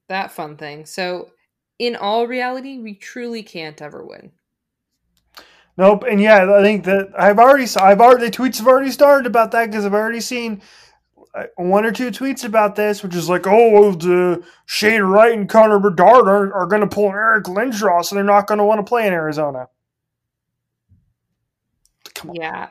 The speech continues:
Speaker 1: I, I would like to say that they are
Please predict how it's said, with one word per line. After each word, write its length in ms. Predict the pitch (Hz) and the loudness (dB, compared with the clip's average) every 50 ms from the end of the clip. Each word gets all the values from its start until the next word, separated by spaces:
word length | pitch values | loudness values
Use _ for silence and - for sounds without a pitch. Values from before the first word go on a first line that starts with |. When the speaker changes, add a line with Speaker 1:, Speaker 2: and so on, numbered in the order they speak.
| _ | _
Speaker 1:
I, 680 | - - 190 202 202 202 208 208 208 208 202 - - _ _ _ _ _ _ _ _ _ _ _ _ _ _ _ _ _ _ _ _ _ - | -12 -8 -6 -6 -6 -6 -6 -6 -8 -8 -10 -12 -16 _ _ _ _ _ _ _ _ _ _ _ _ _ _ _ _ _ _ _ _ _ -12
I 100 | 180 185 | -10 -10
would 180 | 185 185 190 180 | -8 -10 -10 -10
like 320 | 170 165 165 175 180 180 | -8 -6 -6 -6 -8 -12
to 60 | - | -16
say 280 | - - - 208 202 202 | -18 -14 -10 -10 -10 -8
that 160 | 196 196 185 | -10 -10 -10
they 180 | 185 180 180 175 | -8 -8 -6 -6
are 560 | 170 170 165 160 156 156 156 160 - _ | -6 -6 -6 -8 -8 -10 -10 -12 -14 _